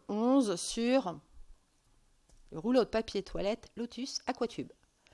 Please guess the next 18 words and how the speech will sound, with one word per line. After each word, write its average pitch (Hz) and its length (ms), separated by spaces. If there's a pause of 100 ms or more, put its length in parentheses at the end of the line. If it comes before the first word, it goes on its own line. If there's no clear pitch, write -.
(720)
Le 185 220
rouleau 277 260
de 277 60
papier 226 200
to-, 202 100
euh, 196 460 (280)
<laughs> - 300
de 208 100
toilette 208 420
Lotus 233 400
Aquatube - 440 (100)
a 220 60
la 196 100
particularité 233 720
de 202 80
pouvoir 214 300
se - 140
dissoudre 220 640